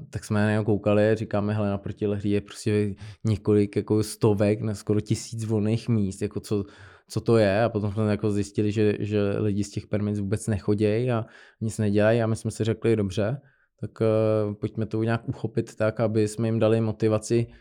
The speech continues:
vlastně někoho najít, nějakýho kamaráda, který ho vezmou místo sebe, když už nemůžou, ať mu ten lístek prostě přepošlou.“ A vlastně jsme chtěli, aby,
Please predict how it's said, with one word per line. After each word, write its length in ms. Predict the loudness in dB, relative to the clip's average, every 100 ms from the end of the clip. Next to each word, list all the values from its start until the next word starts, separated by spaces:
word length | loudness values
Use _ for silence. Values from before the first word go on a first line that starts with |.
| -20 -20 _ -10
vlastně 280 | -2 2
někoho 400 | 2 4 4 6
najít, 320 | 8 6 4 2
nějakýho 320 | 0 2 2
kamaráda, 540 | 4 6 6 6 6
který 240 | 4 4 4
ho 100 | 4
vezmou 260 | 4 4
místo 260 | 4 2 0
sebe, 200 | 4 4
když 180 | 2 -2
už 120 | -2
nemůžou, 420 | 0 2 6 6
ať 100 | 6
mu 80 | 2
ten 160 | 2 2
lístek 400 | 4 2 0 -2
prostě 320 | -2 0 -2 -4 -20 -20 -6
přepošlou.“ 760 | -4 0 0 4 6 6 4 -2 -16 -20 -20 _ -2
A 720 | 2 4 6 4 4 2 0 -4 _
vlastně 240 | -6 -2 0
jsme 200 | 2 2
chtěli, 340 | 4 6 6
aby, 400 | 6 4 2